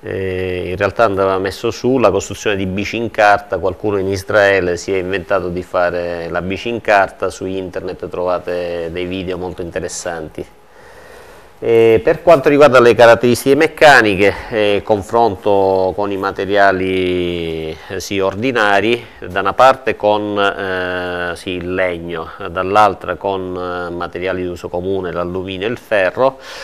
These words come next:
giusto per dare qualche indicazione, eh, in questa colonna è annotata la densità in chilogrammi metro cubo, eh,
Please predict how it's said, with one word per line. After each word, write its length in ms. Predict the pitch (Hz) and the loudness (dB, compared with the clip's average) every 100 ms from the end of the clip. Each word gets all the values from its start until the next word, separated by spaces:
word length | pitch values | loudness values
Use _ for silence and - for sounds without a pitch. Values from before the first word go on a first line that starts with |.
| - | -14
giusto 320 | 107 113 - | -6 -6 -2
per 140 | 101 101 | -2 0
dare 240 | 107 104 | 2 2
qualche 240 | 98 95 98 | 2 -2 -4
indicazione, 1000 | 101 98 123 - - 113 110 110 131 135 - | -6 -2 -4 -4 -2 4 4 4 0 -6 -12
eh, 840 | 110 101 95 95 95 90 90 87 87 | -6 -2 0 0 0 -2 -2 -4 -6
in 120 | 90 | -6
questa 340 | 104 - 98 | -8 -6 -8
colonna 640 | - 98 104 104 98 95 92 | -2 0 2 0 -2 -4 -4
è 60 | |
annotata 540 | 92 92 90 95 87 87 | -4 -6 -4 -2 -2 -2
la 140 | 87 | -4
densità 720 | 85 95 - 120 - 127 - - - _ _ _ _ _ _ _ _ _ _ _ _ - - - - - | -4 -6 -8 -6 2 2 0 -10 -20 _ _ _ _ _ _ _ _ _ _ _ _ -20 -20 -18 -20 -10
in 80 | 98 | -10
chilogrammi 520 | 90 98 98 95 92 | -4 -2 2 2 0
metro 280 | 92 101 131 | -4 -4 -4
cubo, 600 | 117 139 113 107 120 - - | 2 2 4 4 4 4 -6
eh, 1120 | 110 98 95 92 90 90 87 85 82 80 80 | -6 -2 -2 -2 -4 -4 -4 -6 -4 -4 -6